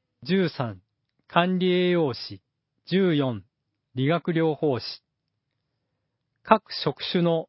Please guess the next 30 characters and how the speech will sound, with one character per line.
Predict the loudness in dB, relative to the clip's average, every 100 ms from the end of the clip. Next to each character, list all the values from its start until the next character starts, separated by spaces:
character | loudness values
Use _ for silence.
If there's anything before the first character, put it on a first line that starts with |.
| _
資 | -4
格 | -2 -2 -2
を | -2
有 | 0 -2 -4
し、 | -8 -14 -18 _ _ _ _ -16
実 | -10 0
務 | 0 2
経 | 2 2
験 | 0 -2 -2
が | -4
あ |
り、 | -6 -12 -20
高 | _ 0 2
齢 | 2 0
者 | 0
の | -4 -6
介 | -4 -2 0
護 | 0
予 | 0 2
防 | 0 -2
推 | -2 -2 -2
進 | -2 -2 0
に | 0 -2 -8 _
熱 | -2 -2 0
意 | 0 0
が | -2
あ |
る、 | -6 -12 _ _ _ _
普 | -20
通 | -2